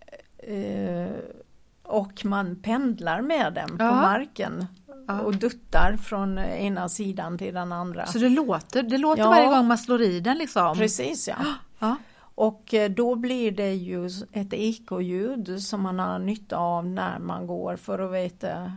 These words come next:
Speaker 1: hur vägen är och att man är på rätt
Speaker 2: Mm.
Speaker 1: väg. Man känner ju igen,
Speaker 2: Mm.
Speaker 1: man lär, får lära sig att känna igen ljudet,
Speaker 2: Ja,
Speaker 1: hur
Speaker 2: nu
Speaker 1: det
Speaker 2: är vi
Speaker 1: låter.
Speaker 2: inne på det där igen alltså. Öronen blir mer uppmärksamma på något sätt.
Speaker 1: Ja,
Speaker 2: Ja.
Speaker 1: just det.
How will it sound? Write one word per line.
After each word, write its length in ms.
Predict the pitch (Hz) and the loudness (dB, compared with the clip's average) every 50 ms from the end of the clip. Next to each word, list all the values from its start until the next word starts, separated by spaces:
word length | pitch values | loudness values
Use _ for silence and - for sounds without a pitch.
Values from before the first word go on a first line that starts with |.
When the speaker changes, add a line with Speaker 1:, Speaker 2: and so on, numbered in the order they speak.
| 196 226 208 | -12 -8 -4
Speaker 1:
hur 180 | 175 208 202 | -2 0 2
vägen 480 | 190 - - 175 165 165 170 170 165 170 | 6 8 8 8 8 4 -2 -4 -6 -6
är 240 | 170 165 165 - 180 | -6 -6 -6 -8 -8
och 280 | 180 180 185 180 165 | -6 -6 -4 -4 -4
att 200 | 165 165 - _ | -6 -8 -10 _
man 220 | 175 170 165 170 170 | -10 -10 -8 -8 -8
är 100 | - 170 | -10 -10
på 220 | 170 - 185 180 180 - - - - - - - | -8 -8 -10 -10 -10 -14 -16 -18 -20 -20 -20 -18
rätt 420 | - - - - - - _ - 233 | -8 -6 -6 -6 -6 -8 _ -10 -4
Speaker 2:
Mm. 120 | 220 214 | -2 0
Speaker 1:
väg. 360 | 202 185 175 165 165 175 175 - - _ _ _ 220 226 220 - - | 0 0 0 -2 -4 -6 -10 -12 -16 _ _ _ -10 -10 -10 -10 -10
Man 180 | - 196 185 180 | -8 -6 -6 -4
känner 320 | - 190 185 180 180 185 | -4 -4 -6 -6 -6 -6
ju 80 | 185 185 | -6 -6
igen, 420 | 190 180 190 185 185 202 208 190 | -4 -2 -2 -2 0 0 0 -2
Speaker 2:
Mm. 300 | 180 - - 202 190 170 | -2 -4 -4 -6 -4 -2
Speaker 1:
man 200 | 196 202 196 196 | 0 0 2 2
lär, 380 | 196 190 190 190 202 214 208 202 | 2 4 4 2 2 0 -2 -2
får 180 | 196 - 226 214 | -4 -4 -4 -2
lära 520 | 202 196 202 208 208 202 190 180 170 180 | 0 0 0 0 0 -2 -2 -4 -4 -4
sig 360 | - - 208 202 202 202 202 - | -4 -6 -6 -4 -4 -6 -6 -6
att 240 | - 180 175 185 | -6 -6 -6 -6
känna 300 | - - 196 180 202 196 190 | -8 -10 -8 -8 -8 -6 -6
igen 420 | 185 180 180 185 - 190 190 190 | -6 -8 -8 -6 -6 -6 -6 -6
ljudet, 640 | 185 196 185 - - - - - - 180 - - - - | -6 -6 -8 -8 -8 -10 -10 -10 -10 -10 -12 -12 -4 0
Speaker 2:
Ja, 60 | 202 | 4
Speaker 1:
hur 80 | 208 196 | 4 6
Speaker 2:
nu 60 | 190 | 6
Speaker 1:
det 60 | 190 | 6
Speaker 2:
är 40 | 190 | 6
vi 60 | 190 | 4
Speaker 1:
låter. 140 | 208 214 220 | 4 6 6
Speaker 2:
inne 200 | 240 226 208 196 | 6 6 6 4
på 140 | 196 202 254 | 2 2 2
det 100 | 247 233 | 2 2
där 200 | 220 196 190 180 | 2 2 0 0
igen 340 | 185 196 208 226 226 214 196 | 0 0 0 0 0 0 0
alltså. 300 | 175 165 165 - - 175 | 0 -2 -2 -2 -2 0
Öronen 720 | 175 175 - 214 214 208 190 175 165 165 170 190 226 240 | 0 2 2 2 4 4 2 2 0 -2 -2 0 2 2
blir 180 | 220 202 196 | 2 4 4
mer 240 | 196 190 180 170 160 | 2 2 0 -2 -2
uppmärksamma 720 | 180 175 175 - 175 156 156 - - 175 165 165 170 190 202 | -4 -4 -4 -4 -4 -4 -4 -4 -4 -4 -4 -2 -4 -4 -6
på 140 | 196 - | -4 -4
något 180 | 220 208 202 208 | -4 -4 -4 -4
sätt. 340 | - - - - - - - | -6 -8 -8 -8 -12 -8 -4
Speaker 1:
Ja, 360 | - 214 214 226 233 262 330 403 | -2 0 2 2 2 0 0 0
Speaker 2:
Ja. 320 | 415 202 190 175 170 165 196 | 0 0 0 0 -2 -4 -6
Speaker 1:
just 260 | 294 320 - - - - | -8 -8 -10 -10 -8 -6
det. 180 | - - 208 | -6 -6 -6